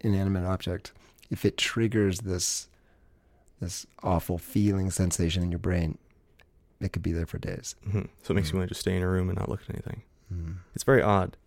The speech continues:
Speaker 2: And I, I struggle to find the words to describe it because it's such a unique thing I've experienced. Um, it almost feels as if it, it just puts a box around your mind where you cannot think or focus on anything else.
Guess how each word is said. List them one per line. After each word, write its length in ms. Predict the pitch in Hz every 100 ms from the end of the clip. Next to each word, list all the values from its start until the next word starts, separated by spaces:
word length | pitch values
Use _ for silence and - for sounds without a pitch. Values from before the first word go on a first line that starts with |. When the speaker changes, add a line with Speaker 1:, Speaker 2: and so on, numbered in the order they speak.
| _
Speaker 2:
And 60 | -
I, 180 | 104 101 104
I 40 |
struggle 280 | 101 123 113
to 40 |
find 220 | 98 107 104
the 40 |
words 320 | 101 101 95
to 100 | -
describe 420 | 95 - 104 107 101
it 120 | -
because 320 | - 104 -
it's 340 | - - - - _ _ - - _ _ _ _ -
such 280 | - 127 117
a 60 | 113
unique 240 | 110 104
thing 180 | 117 110
I've 80 | 104
experienced. 800 | - - 117 113 101 - - - _ _ _ _ _ -
Um, 380 | 107 98 95 107 _ _ _ _ _ _ _ _
it 80 | -
almost 240 | 127 143
feels 300 | - 123 113
as 80 | 104
if 100 | 98
it, 120 | 98 - _ _ _ _ _ _ -
it 60 | -
just 180 | -
puts 180 | - 117
a 100 | 104 - _ _ -
box 340 | 107 107 -
around 200 | 113 104
your 80 | 101
mind 420 | 98 98 98 98
where 80 | 98
you 60 | 98
cannot 360 | - 113 101 -
think 240 | 107 104
or 60 | 104
focus 580 | 104 107 107 - - -
on 120 | 110 -
anything 340 | 104 101 104
else. 380 | 104 101 -